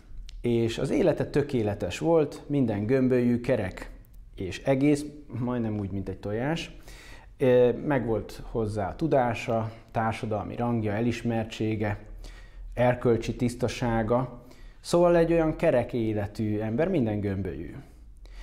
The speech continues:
Jézus, amikor összetalálkozik vele, mégis azzal kezdi, hogy azt mondja neki: "Bizony, mondom neked, ha valaki újonnan nem születik, nem láthatja meg az Isten országát." Zavarba ejtette Nikodémust ez a fölvetés, és el is kezdett gondolkodni azon, hogy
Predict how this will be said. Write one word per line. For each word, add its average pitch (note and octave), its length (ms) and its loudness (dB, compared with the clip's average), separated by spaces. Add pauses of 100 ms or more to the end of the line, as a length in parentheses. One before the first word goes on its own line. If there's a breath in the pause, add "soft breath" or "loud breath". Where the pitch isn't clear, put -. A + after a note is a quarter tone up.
(140)
Jézus, G3+ 380 2
amikor B2+ 320 2
összetalálkozik A#2+ 800 0
vele, D#3 180 2
mégis C#3+ 360 2
azzal C3 360 4
kezdi, D3 420 2
hogy C#3+ 280 2
azt D3 180 2
mondja A#2+ 180 2
neki: C3 240 0
"Bizony, F3 340 4
mondom D3 340 4
neked, C#3 420 2
ha B2+ 240 0
valaki C#3+ 520 0
újonnan D#3+ 560 4
nem A#2 200 0
születik, D3+ 440 0
nem D#3+ 200 0
láthatja A2+ 480 -4
meg A#2 160 -2
az G#2+ 100 -2
Isten A2 300 -4
országát." - 880 -10 (500 loud breath)
Zavarba C3 520 2
ejtette A2+ 400 -2
Nikodémust A2 680 -4
ez G#2 120 -4
a G2+ 80 -6
fölvetés, C#3 680 0
és E3+ 140 -2
el A3 100 0
is A#2+ 140 -4
kezdett A#2 300 0
gondolkodni A2+ 560 0
azon, D#3 340 -2
hogy C3+ 360 2